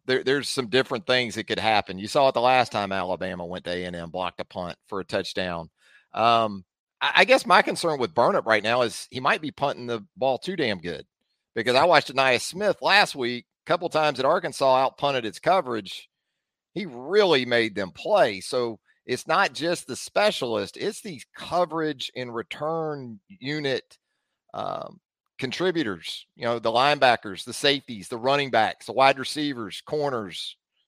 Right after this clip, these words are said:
that make up these coverage and return units, uh, that have to be really, really good, I think, in that area on Saturday. Well, with that, Clint Lamb, you've been a huge help,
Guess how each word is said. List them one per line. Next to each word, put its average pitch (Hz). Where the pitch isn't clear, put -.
that 110
make 131
up 147
these 120
coverage 151
and 123
return 160
units, 98
uh, 104
that 110
have 143
to 143
be 127
really, 135
really 127
good, 117
I 117
think, 123
in 110
that 117
area 107
on 107
Saturday. 113
Well, 135
with 131
that, 160
Clint 139
Lamb, 127
you've 143
been 120
a 95
huge 98
help, 104